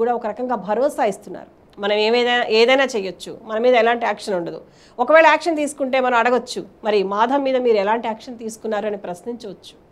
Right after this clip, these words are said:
కాబట్టి మంచిగా ఇలాంటి కార్యక్రమాలు చేసుకోవడానికి ఊతము, అవకాశము, భరోసా అన్నీ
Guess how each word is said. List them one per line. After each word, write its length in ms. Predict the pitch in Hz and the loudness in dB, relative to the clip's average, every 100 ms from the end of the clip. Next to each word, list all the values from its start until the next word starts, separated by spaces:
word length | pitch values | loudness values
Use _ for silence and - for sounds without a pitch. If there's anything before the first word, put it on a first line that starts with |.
| _ _ _ _ | _ _ _ _
కాబట్టి 360 | 165 165 269 240 190 - - - 190 | -16 -14 -10 -8 -8 -14 -20 -12 -4
మంచిగా 460 | 233 262 285 220 165 - _ 202 | -2 -2 0 0 0 -6 _ -4
ఇలాంటి 300 | 202 208 202 - - | 0 0 -2 2 4
కార్యక్రమాలు 540 | 247 247 262 240 220 208 | 4 0 0 0 0 -2
చేసుకోవడానికి 680 | 202 - 196 185 185 190 202 170 165 - _ - 208 | -6 -6 -6 -4 -6 -6 -6 -6 -8 -20 _ -6 -2
ఊతము, 380 | 254 269 262 330 - 190 | 2 2 2 0 -2 -2
అవకాశము, 580 | 208 214 233 226 240 294 302 185 | 0 4 4 4 -6 -6 -10 -4
భరోసా 460 | 190 220 220 247 240 - - | 0 0 -2 0 0 0 -4
అన్నీ 220 | 208 311 | 0 0